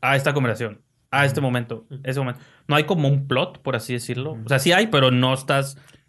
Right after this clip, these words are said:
Speaker 2: Sí, como que nada
Speaker 1: siguiendo
Speaker 2: más saltas en como que de un
Speaker 1: por
Speaker 2: momento a
Speaker 1: momento.
Speaker 2: otro.
Speaker 1: Y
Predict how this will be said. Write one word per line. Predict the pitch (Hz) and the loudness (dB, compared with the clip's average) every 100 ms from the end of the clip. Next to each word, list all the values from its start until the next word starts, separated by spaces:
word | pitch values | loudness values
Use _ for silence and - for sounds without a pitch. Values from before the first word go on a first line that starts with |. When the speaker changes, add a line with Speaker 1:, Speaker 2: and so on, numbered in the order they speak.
| _ | _
Speaker 2:
Sí, | 214 | -4
como | 208 170 | 0 2
que | 147 | 4
nada | 147 | 4
Speaker 1:
siguiendo | 156 156 151 | 4 2 0
Speaker 2:
más | - | 0
saltas | 156 143 165 160 | 0 2 0 0
en | 139 | -2
como | 139 127 | -2 -4
que | 123 107 | -4 -8
de | - 135 127 | -10 -4 2
un | |
Speaker 1:
por | 143 | 4
Speaker 2:
momento | 127 139 143 | 4 4 4
a | |
Speaker 1:
momento. | 135 | 4
Speaker 2:
otro. | 139 123 110 - | 2 -2 -8 -10
Speaker 1:
Y | 175 170 | -6 -6